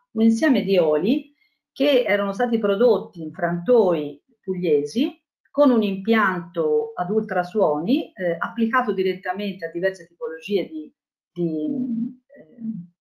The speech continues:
diciamo, eh, di impianti di produzione, perché è un,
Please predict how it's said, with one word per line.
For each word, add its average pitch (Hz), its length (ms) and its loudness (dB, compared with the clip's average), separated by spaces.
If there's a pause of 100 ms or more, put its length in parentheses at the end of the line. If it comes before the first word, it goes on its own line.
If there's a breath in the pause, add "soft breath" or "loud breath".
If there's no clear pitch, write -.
(480)
diciamo, 156 720 -4 (400 loud breath)
eh, 147 340 -4
di 180 360 -2
impianti 185 500 0
di 156 80 -10
produzione, 170 720 -4
perché 151 440 -2
è 147 40 -4
un, 269 260 -10